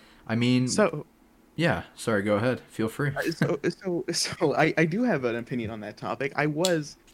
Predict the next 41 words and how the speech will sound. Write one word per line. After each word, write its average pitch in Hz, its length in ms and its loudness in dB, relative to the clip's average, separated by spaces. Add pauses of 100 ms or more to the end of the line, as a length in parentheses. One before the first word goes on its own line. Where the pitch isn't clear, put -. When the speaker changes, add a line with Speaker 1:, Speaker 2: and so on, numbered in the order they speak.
(140)
Speaker 2:
sort 151 280 -2
of 139 100 -2
on 139 180 -4
that 131 200 -6
side, 120 580 -8
uh, 107 320 0
when 131 220 0
you 131 100 0
introduced 135 440 2
me 123 100 2
to 110 80 2
the 110 100 0
idea 120 340 2
of 110 340 -2
non-fungible 113 580 -2
tokens. - 440 -4
Well, - 140 -12
I - 300 -20
think 214 180 0
I - 20 2
heard 117 180 2
about 110 180 0
them 110 80 -4
before, 107 260 -4
but 127 200 -4 (420)
when 165 100 -2
you 160 60 0
brought 156 160 4
them 139 120 0
up 120 140 0
as 117 200 -4
a 117 40 -4
topic 117 340 -8
for 123 100 -10
the 113 60 -6
podcast, - 580 -8 (120)
um, 117 320 -10 (880)
I 156 80 0
was 156 260 -2
like, - 160 -14
"Man, 160 480 0